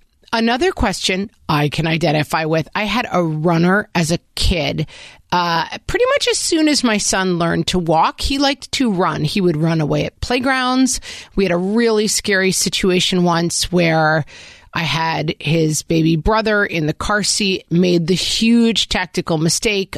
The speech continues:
of putting the two-year-old down next to the car and then turning back to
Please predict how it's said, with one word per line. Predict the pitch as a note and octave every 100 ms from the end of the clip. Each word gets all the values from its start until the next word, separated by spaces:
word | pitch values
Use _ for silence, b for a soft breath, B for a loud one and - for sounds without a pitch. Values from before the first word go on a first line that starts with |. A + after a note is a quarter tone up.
| -
of | E3+ E3+ D#3+ D3+ D3+ - B B B B
putting | - A3+ G#3
the | F#3+
two-year-old | E3 - G3+ F#3+ F3 E3
down | D#3+ E3+ E3
next | D#3 - -
to |
the | E3
car | - F#3 E3+ F#3
and | F#3+ F3
then | D#3
turning | - - F3+ F3
back | E3+ E3+
to | -